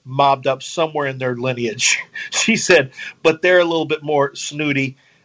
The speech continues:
And they, they're, they're more the classic Italians, not the stereotypical. Then you go to Philadelphia, and they're a hearty people. They love family. She said that in Chicago are, are very similar. Chicago Italians and Philadelphia Italians,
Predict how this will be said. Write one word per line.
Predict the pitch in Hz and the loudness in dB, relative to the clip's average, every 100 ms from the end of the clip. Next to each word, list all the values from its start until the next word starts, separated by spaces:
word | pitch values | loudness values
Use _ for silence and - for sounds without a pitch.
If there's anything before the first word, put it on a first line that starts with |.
| - | -4
And | 147 135 123 139 | 0 0 -2 -4
they, | 151 147 | -2 -2
they're, | - 147 | -2 -2
they're | 143 151 156 | 0 0 0
more | 151 143 | 0 0
the | 131 | 0
classic | - - 139 131 - - | -6 -2 2 2 0 -8
Italians, | 120 - 123 110 101 101 - | -10 -2 -2 -2 -6 -16 -8
not | 131 135 | -2 -2
the | 135 | -4
stereotypical. | 127 - 127 113 - 127 - - - - - - - | -6 -2 0 -2 0 -2 -2 -14 -18 -20 -20 -20 0
Then | 175 226 | 0 2
you | |
go | 170 | 2
to | 147 | 0
Philadelphia, | 135 170 135 127 170 156 131 120 117 _ - | 0 0 2 4 4 4 2 2 0 _ -8
and | - 139 | -4 2
they're | 139 | 2
a | 117 | 2
hearty | - 151 156 143 | 4 6 6 2
people. | 139 156 139 139 | 0 0 2 0
They | 120 113 | 2 0
love | 117 143 135 | 4 6 4
family. | - 143 147 143 139 135 131 - - - - - | 0 0 0 2 2 2 -2 -10 -20 -20 -20 -10
She | - 147 | -6 -6
said | - 135 | -6 -2
that | 143 160 175 | 2 4 2
in | |
Chicago | 139 151 - 147 147 135 131 120 | -2 -4 0 2 2 2 2 2
are, | 117 - | 0 -6
are | 123 | -8
very | - 143 143 | -2 -2 -2
similar. | - 143 131 113 | -6 -10 -8 -6
Chicago | - 117 139 143 135 | -6 0 2 4 2
Italians | 127 143 135 123 | 2 0 -2 -4
and | 123 | -10
Philadelphia | - 143 123 143 - 127 117 | -4 0 2 2 2 0 -4
Italians, | - 123 117 117 | -2 -2 -4 -10